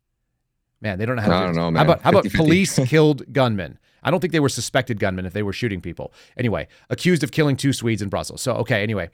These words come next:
Speaker 1: the gunmen were, were, um, were killed, right? Supposedly, or a gunman, rather. Is it plural? Yeah, single. They, uh, they, they killed a guy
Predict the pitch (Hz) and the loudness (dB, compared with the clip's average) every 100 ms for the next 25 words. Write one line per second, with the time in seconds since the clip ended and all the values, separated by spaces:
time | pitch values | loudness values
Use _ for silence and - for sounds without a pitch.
0 | - _ 127 143 170 165 143 139 139 127 | -16 _ 0 2 4 4 2 0 0 0
1 | 123 117 113 110 110 - - 120 - 113 | 0 0 0 -2 -6 -12 -8 -6 -2 -2
2 | 120 117 _ - - _ _ _ _ _ | -2 -8 _ -20 -20 _ _ _ _ _
3 | _ - 101 110 _ _ _ - 135 131 | _ -8 -8 -8 _ _ _ -2 0 2
4 | 123 117 107 101 110 101 104 87 87 85 | 0 -2 -2 -2 -2 -2 -4 -6 -8 -8
5 | 107 110 113 117 - _ _ - 165 214 | -10 -12 -14 -14 -14 _ _ -12 -10 -10
6 | - 107 - - - 95 - _ _ _ | -14 -12 -12 -12 -10 -10 -10 _ _ _
7 | _ - - 139 135 117 123 135 135 123 | _ -8 0 2 2 0 -2 -4 -2 -4
8 | 160 156 131 123 123 | 2 2 2 2 0